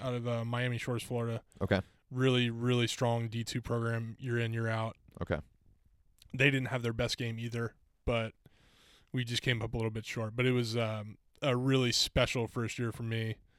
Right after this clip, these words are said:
Speaker 1: Um,
Speaker 2: And e-, everything just kinda wrapped up pretty recently, right?
Speaker 1: Yeah, so
Speaker 2: Okay.
Speaker 1: we were in,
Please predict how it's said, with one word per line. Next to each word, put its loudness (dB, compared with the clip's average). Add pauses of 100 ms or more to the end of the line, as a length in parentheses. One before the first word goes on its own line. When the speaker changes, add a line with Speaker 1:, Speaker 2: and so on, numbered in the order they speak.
(280)
Speaker 1:
Um, -6
Speaker 2:
And 4
e-, 6
everything 6
just -2
kinda 4
wrapped 4
up 6
pretty 2
recently, -2
right? 0
Speaker 1:
Yeah, 6
so 2
Speaker 2:
Okay. 4
Speaker 1:
we 2
were 4
in, 0